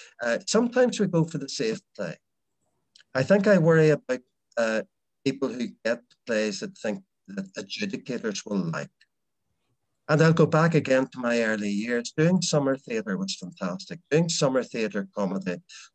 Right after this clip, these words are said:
taught me so much about timing and acting.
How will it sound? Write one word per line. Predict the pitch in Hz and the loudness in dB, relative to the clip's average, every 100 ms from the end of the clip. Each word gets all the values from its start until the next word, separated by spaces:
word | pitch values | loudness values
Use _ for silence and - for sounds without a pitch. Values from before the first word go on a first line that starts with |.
| - | -6
taught | 131 127 123 | 0 0 0
me | 113 104 | -2 -2
so | - 110 | -2 -2
much | 107 104 | -4 -4
about | 101 95 - | -6 -6 -6
timing | - 90 87 95 95 | -8 -6 -4 -6 -6
and | 92 85 | -10 -10
acting. | 82 - 90 82 | -10 -12 -10 -10